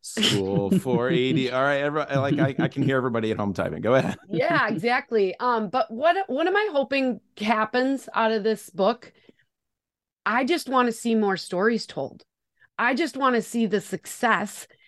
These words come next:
Speaker 2: of all of our sh-, amazing students and our amazing staff. I mean, let's face it, in the headlines, in the news,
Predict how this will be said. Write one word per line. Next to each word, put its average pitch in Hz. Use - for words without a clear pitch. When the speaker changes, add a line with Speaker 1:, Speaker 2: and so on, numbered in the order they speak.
Speaker 2:
of 196
all 262
of 262
our 233
sh-, 175
amazing 247
students 208
and 180
our 190
amazing 240
staff. 190
I -
mean, 285
let's 330
face 294
it, 254
in 240
the 226
headlines, 262
in 254
the 233
news, 233